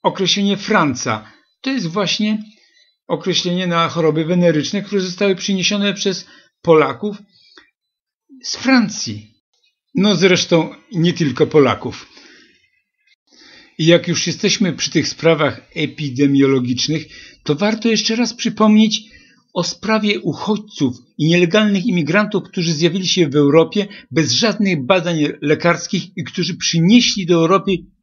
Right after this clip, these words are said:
wiele niebezpiecznych chorób. Tak, były debaty polityczne, że to się stygmatyzuje imigrantów, że to jest ni-, że to jest po prostu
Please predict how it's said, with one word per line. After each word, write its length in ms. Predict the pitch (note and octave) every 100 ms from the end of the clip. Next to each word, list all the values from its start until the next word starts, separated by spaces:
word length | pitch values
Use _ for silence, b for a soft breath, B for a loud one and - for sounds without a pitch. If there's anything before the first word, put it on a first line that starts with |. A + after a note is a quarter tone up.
| C#3
wiele 380 | F3 G3+ G3 F#3
niebezpiecznych 720 | D#3 C#3 B2+ E3+ - D3+ A#2+
chorób. 320 | B2 G#2 G2+ - B B B
Tak, 280 | - A3+ C#3+
były 200 | C#3+ D#3+
debaty 420 | C#3+ C3+ E3+ E3+
polityczne, 560 | - E3 C3 F#3 - E3+
że 140 | D3
to 100 | D#3
się 140 | C#3 -
stygmatyzuje 800 | - F3+ D#3+ D#3+ E3+ D3+ E3+ D#3
imigrantów, 680 | D#3+ D3 E3+ F#3+ C3+ C3 A#2+ B B B
że 120 | - E3
to 100 | F3+
jest 220 | E3+ E3
ni-, 240 | D#3 D#3 B B B
że 80 | D#3+
to 100 | E3
jest 240 | F3 E3
po 100 | F3+
prostu 400 | E3+ F#3 - F#3+